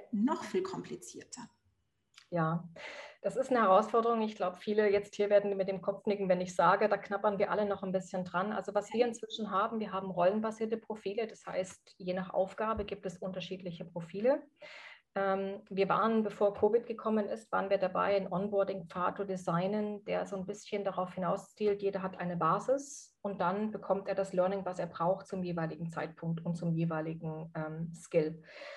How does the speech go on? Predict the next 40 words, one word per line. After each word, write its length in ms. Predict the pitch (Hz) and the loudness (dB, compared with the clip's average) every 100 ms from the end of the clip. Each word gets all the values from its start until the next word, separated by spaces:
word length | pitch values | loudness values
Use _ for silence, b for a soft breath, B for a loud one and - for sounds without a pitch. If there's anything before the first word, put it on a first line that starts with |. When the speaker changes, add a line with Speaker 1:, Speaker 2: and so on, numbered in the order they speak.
| B B | B B
Speaker 2:
Das 100 | 180 | 2
haben 120 | 196 | 4
wir 80 | 226 | 4
nicht 140 | 220 | 4
mehr 80 | 208 | 2
geschafft, 380 | 190 190 208 - | 2 4 4 6
weil 120 | 196 | 4
wir 80 | 185 | 4
unser 200 | 180 185 | 2 2
ganzes, 580 | 165 190 202 185 - _ - _ _ _ _ _ _ _ _ - | 2 0 -4 -8 -10 _ -20 _ _ _ _ _ _ _ _ -2
unser 180 | 208 196 | 4 6
ganzes 320 | 190 196 - | 6 2 4
Onboarding 520 | 190 190 196 190 190 | 4 8 10 10 6
oder 180 | 180 175 | 4 2
das 160 | 175 170 | 0 -2
Bootcamp 420 | 233 226 208 202 | -4 -2 -2 -2
hat 120 | 196 | -4
in 80 | 185 | -2
San 180 | 175 170 | -2 0
Francisco 460 | 185 180 254 226 | 0 0 0 0
stattgefunden. 580 | 220 - - 202 214 220 | 0 -2 -4 -4 -2 -2
Das 120 | 202 | -2
musste 260 | 214 220 - | -2 -2 -2
alles 280 | 190 208 - | 0 0 2
virtuell 360 | 202 202 202 | 0 2 0
umgestellt 680 | 202 214 214 - 175 190 - | 2 2 0 0 2 2 2
werden. 560 | 180 185 190 190 185 185 | 2 4 2 -2 -2 -4
Es 180 | - - | -12 0
war 140 | 190 | 2
also 340 | 208 202 190 190 | 4 2 0 -4
wahnsinnig 600 | 175 - 214 214 202 208 | -2 2 2 2 0 -2
viel 160 | - 180 | 0 0
Arbeit, 500 | 165 196 190 185 190 | 2 4 6 4 2
die 200 | 190 185 | -4 0
dann 320 | 185 196 202 | 0 0 -4
leider 360 | 185 170 196 190 | 0 2 4 2
auch 120 | 190 | 2
liegen 220 | 190 196 | 0 -2
geblieben 340 | 185 170 165 160 | -2 -2 -2 0
ist. 300 | 226 - | -2 -4